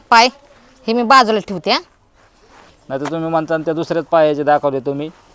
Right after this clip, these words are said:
Speaker 2: आणि दुसऱ्याच पायाला डाग होते. बघू शकता पूर्णपणे असे फिरवा पॅन्ट इकडून तिकडून,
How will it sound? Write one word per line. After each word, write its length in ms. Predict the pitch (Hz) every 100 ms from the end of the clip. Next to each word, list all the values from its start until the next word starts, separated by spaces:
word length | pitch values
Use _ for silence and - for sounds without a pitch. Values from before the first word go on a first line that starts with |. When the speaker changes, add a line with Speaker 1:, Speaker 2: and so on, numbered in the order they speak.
| -
Speaker 2:
आणि 100 | 127
दुसऱ्याच 300 | 143 151 143
पायाला 260 | 147 135 127
डाग 140 | 131
होते. 260 | 120 113 123
बघू 240 | 131 127
शकता 340 | 120 113 - 127 - _ _ _ _ _ _ _
पूर्णपणे 640 | 139 147 147 131 131 135 131
असे 180 | 120 127
फिरवा 260 | 160 160
पॅन्ट 300 | 143 160 147
इकडून 340 | 151 135 147 151
तिकडून, 280 | 143 139